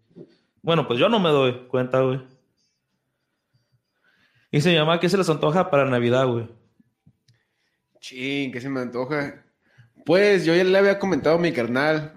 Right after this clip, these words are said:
Speaker 2: eh, mi hermano mayor, que hiciéramos unas hamburguesas de, de camarón.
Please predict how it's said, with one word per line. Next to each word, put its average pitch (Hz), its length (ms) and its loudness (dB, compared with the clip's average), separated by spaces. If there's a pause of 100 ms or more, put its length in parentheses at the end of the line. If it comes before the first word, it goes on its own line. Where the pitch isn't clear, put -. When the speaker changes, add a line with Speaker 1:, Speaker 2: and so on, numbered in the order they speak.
Speaker 2:
eh, 110 120 -4
mi 110 140 -6
hermano 117 260 -2
mayor, 127 480 0 (400)
que 123 120 -4
hiciéramos 123 460 0
unas 139 360 2
hamburguesas 123 880 0
de, 110 920 0
de 117 180 -2
camarón. 113 680 -2